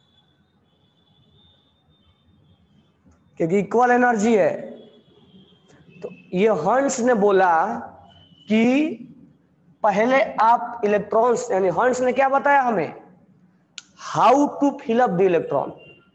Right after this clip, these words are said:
अब भाव ने क्या बताया? किसको पहले भरा जाए, किसको? और हंस ने क्या बताया? कैसे बॉक्स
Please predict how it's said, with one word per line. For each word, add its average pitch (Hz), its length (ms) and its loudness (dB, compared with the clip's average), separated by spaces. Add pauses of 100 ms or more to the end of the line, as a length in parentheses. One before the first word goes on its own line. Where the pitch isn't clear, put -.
(960)
अब 165 120 0
भाव 214 160 2
ने 277 100 0
क्या 285 120 2
बताया? 208 340 0 (680)
किसको 208 360 -2
पहले 254 400 2
भरा 254 260 2
जाए, 247 160 2
किसको? 254 360 -2 (1160)
और 202 100 -2 (220)
हंस 254 240 -2
ने 294 120 0
क्या 302 120 0
बताया? 208 380 0 (1300)
कैसे 247 460 0
बॉक्स 254 400 0